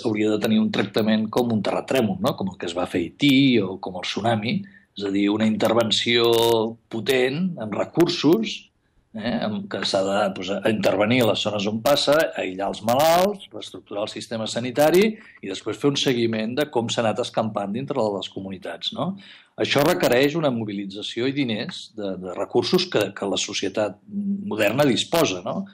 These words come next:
Per exemple, tots els equips que tenen els exèrcits de guerra biològica o nuclear, etcètera, etcètera, o els bombers, eh?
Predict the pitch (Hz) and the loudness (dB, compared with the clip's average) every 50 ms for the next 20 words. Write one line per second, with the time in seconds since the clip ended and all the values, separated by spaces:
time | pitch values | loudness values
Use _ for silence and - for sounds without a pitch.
0 | - _ _ _ _ - - - 92 95 92 - 98 - 110 95 90 104 110 104 | -20 _ _ _ _ -18 -14 -12 -12 -8 -6 -6 -6 -4 -4 -4 -2 0 0 0
1 | 104 104 98 - 110 98 98 - - - 110 101 107 101 104 104 101 104 104 98 | 0 -2 -2 -2 -4 -6 -6 -6 -4 -4 -2 -2 -2 -2 -2 -2 -2 -2 -2 -2
2 | 101 101 98 104 110 107 101 - - - 101 101 101 104 101 95 98 101 101 104 | -4 -4 -2 0 0 0 0 -2 -4 -6 -6 -6 -6 -8 -6 -4 -4 -2 -2 0
3 | 98 101 101 101 101 107 107 101 98 104 101 98 - 113 107 101 101 107 - - | 0 0 -2 0 0 0 0 0 -2 -4 -6 -6 -4 -4 -4 -4 -4 -6 -6 -6
4 | 101 101 104 107 107 107 107 107 107 98 95 101 101 101 101 101 110 104 - - | -4 0 2 2 4 4 4 2 2 0 -4 -6 -8 -8 -6 -6 -4 -2 -2 -4
5 | - - - - - - - 101 - - - 98 90 87 92 123 143 120 92 87 | -4 -6 -12 -20 -16 -8 -4 -4 -4 0 0 0 0 2 2 2 2 2 0 -2
6 | 87 104 - - | -4 -6 -6 -6